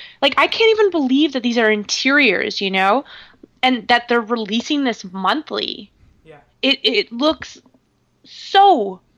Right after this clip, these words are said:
Speaker 1: fantastic, and it's just,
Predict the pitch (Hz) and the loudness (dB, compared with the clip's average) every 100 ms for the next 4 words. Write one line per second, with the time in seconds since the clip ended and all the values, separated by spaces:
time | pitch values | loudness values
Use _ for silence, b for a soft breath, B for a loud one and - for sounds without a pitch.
0 | - 254 233 - - 415 480 - 226 190 | -4 -4 -2 -4 -2 -4 -6 -4 -2 -2
1 | - 247 233 226 B B B B _ - | 0 0 0 -4 B B B B _ -6
2 | - - 359 294 | -4 0 0 0